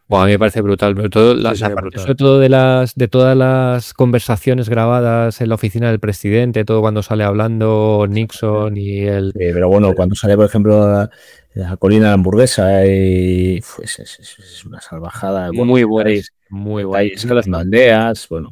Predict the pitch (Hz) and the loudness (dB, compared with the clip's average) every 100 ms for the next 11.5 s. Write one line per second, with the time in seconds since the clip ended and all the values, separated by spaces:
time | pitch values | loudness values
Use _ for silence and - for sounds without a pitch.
0 | 101 104 110 92 107 135 92 82 - - | -18 -4 -2 -2 -4 -4 -2 -4 -8 -12
1 | - - 90 87 - - - 143 104 147 | -16 -18 -16 -12 -10 -8 -4 -4 -2 -6
2 | - 165 160 156 143 139 156 143 110 107 | -2 0 2 2 4 4 4 2 0 0
3 | 113 110 104 92 90 104 110 101 98 87 | 0 0 0 -2 -2 -2 -2 0 -2 -4
4 | - 107 120 147 _ 85 85 95 85 85 | -2 -2 -2 -4 _ -8 -4 -4 -4 -6
5 | - 90 85 82 - 110 - 110 - 90 | -6 -6 -6 -8 -4 -4 -4 -6 -6 -8
6 | 92 92 90 85 85 _ _ _ _ _ | -6 -6 -4 -6 -10 _ _ _ _ _
7 | _ _ _ _ - 98 95 95 101 101 | _ _ _ _ -12 -10 -10 -8 -4 0
8 | 107 110 98 87 - 82 87 - - - | 0 0 -2 -4 -6 -6 -6 -8 -14 -16
9 | _ _ 92 82 82 82 85 98 98 90 | _ _ -10 -10 -10 -10 -10 -10 -8 -4
10 | 90 92 92 87 85 98 - 98 90 92 | -2 0 0 0 -2 -6 -2 0 2 0
11 | 90 90 90 90 | 0 -2 -2 -2